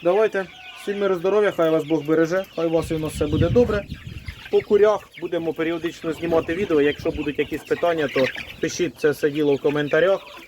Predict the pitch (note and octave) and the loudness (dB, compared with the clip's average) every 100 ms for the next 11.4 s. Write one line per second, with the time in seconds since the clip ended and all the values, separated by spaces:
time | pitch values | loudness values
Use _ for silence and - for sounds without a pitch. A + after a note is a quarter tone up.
0 | - D3+ D3 F#3 D#3+ E3 D#3 D#3+ E3 D3 | -8 -6 -4 -4 -2 -2 -2 -4 -4 -2
1 | D#3 D#3 D#3+ D3+ D#3 D3 C#3+ C#3+ D3+ - | 0 2 2 0 -2 -2 -2 -2 -2 -2
2 | C#3+ D3 C#3 C#3+ C#3 C#3+ D3 D#3 E3 F3+ | -4 -2 0 2 0 0 0 0 2 4
3 | G#3+ - - - - C#3 D3+ D3+ D3 C#3 | 4 2 -8 -12 -12 -4 -2 0 0 -2
4 | - - - D3+ - F3+ - F3+ - E3 | -4 -12 -2 -2 -2 -4 0 0 0 -4
5 | - E3 - D3 D#3+ D3 D#3+ D#3 A3 A3 | -4 -4 -2 -2 -2 -2 -2 2 2 2
6 | D#3 C#3+ C#3+ C#3 G3+ - C#3 D3+ E3 C#3+ | -2 -2 -4 -4 -6 -2 -2 0 -2 -2
7 | C#3+ C#3 C#3 C3+ B2+ - - - - A3 | -2 -2 0 2 0 -2 -14 -20 -6 0
8 | G#3+ D#3+ C3+ D3 D#3 D3 C#3+ E3 F#3 - | 2 2 0 0 0 2 0 -2 -4 -2
9 | C#3 C#3 C3+ A#2+ D3+ A#3 G#3+ F#3 E3+ C#3+ | -2 0 -2 -4 -4 -2 0 0 -2 0
10 | D#3+ C#3+ C3+ C3 - - - D#3+ D#3 C3+ | 0 0 0 -2 -6 -20 -4 0 0 0
11 | D3 F#3 F#3 B3 | 0 -2 0 -2